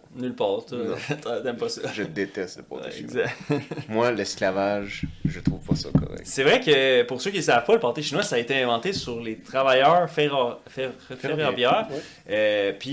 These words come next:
Speaker 1: ici, au Canada, il avait engagé beaucoup de cheap labor qui étaient des, des Asiatiques. Puis, euh, ils se sont dit, « Comment qu'on pourrait les nourrir ? » mais qui a quand même assez de force. Il faut qu'il y ait de la protéine.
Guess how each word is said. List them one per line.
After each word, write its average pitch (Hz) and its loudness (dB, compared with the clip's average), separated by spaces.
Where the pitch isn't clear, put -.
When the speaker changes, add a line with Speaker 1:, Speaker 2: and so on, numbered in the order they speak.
Speaker 1:
ici, 127 -2
au 156 2
Canada, 139 4
il 147 4
avait 107 0
engagé 107 -4
beaucoup 120 -10
de - -12
cheap 147 -4
labor 127 -2
qui 110 -16
étaient 113 -4
des, 95 -8
des 107 -12
Asiatiques. 107 -4
Puis, 113 -4
euh, 98 0
ils - -12
se 110 -8
sont 113 -6
dit, « 117 -8
Comment 165 4
qu'on 180 0
pourrait 160 2
les 156 2
nourrir ? » 131 -2
mais 127 0
qui 135 0
a 123 4
quand 127 2
même 190 2
assez 175 -2
de 135 4
force. 175 2
Il 175 -6
faut 160 -10
qu'il 196 -2
y - 2
ait - 0
de 208 0
la 160 2
protéine. 131 -2